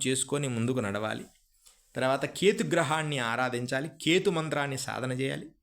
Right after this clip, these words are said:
ఇలా నవగ్రహాల్లో కేతువు, దేవతల్లో భైరవులలో కాలభైరవుడు, ఆ, తర్వాత ఏడో మహాదేవత దశమహావిద్యల్లో.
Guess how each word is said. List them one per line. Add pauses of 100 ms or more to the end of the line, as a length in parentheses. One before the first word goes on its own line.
(420)
ఇలా
నవగ్రహాల్లో
కేతువు, (680)
దేవతల్లో
భైరవులలో (240)
కాలభైరవుడు, (1080)
ఆ,
తర్వాత
ఏడో
మహాదేవత
దశమహావిద్యల్లో.